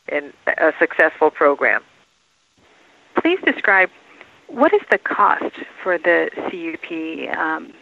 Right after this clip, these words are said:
Speaker 2: and processing, as well as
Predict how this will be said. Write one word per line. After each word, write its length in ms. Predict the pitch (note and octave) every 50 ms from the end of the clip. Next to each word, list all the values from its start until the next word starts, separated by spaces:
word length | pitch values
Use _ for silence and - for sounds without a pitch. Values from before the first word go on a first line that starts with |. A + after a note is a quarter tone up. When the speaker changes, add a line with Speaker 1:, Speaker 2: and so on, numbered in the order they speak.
| _ _ _ _ - - - - - - -
Speaker 2:
and 240 | F#3+ F3 F3 E3+ -
processing, 640 | - F3 D#3+ E3+ E3+ - - D3+ - - - - - - - - - - _ _ _ _ _ _ - - - _ -
as 140 | G#3 G3 A3
well 120 | A3 G#3+
as 80 | G#3+